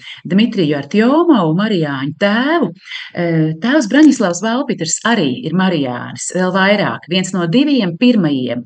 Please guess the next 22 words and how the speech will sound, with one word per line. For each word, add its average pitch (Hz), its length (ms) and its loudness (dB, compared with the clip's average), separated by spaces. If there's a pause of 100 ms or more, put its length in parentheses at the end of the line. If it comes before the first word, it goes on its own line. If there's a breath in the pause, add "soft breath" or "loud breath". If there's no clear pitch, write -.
marijāņu 147 680 -2
tēviem 208 640 -2
Latvijā. 143 680 -6 (720 loud breath)
Un, 185 280 2
eh, 165 340 -4 (120)
grāmata 190 600 0 (220)
Broņislavs 165 560 0
Valpitrs 175 520 -2
Laikmeta 180 460 -2
liecinieks 220 720 0
ir 180 120 -2
viņa 269 320 4
memoāri, 151 800 0 (480 loud breath)
ko 175 160 0
tēvs 208 400 2
Valpitrs 254 720 0
raksta 196 560 -2 (320 loud breath)
dzīves 214 500 2
izskaņā, 160 720 -2
paklausot, 143 680 -2 (240)
eh, 170 80 -2
savas 175 420 0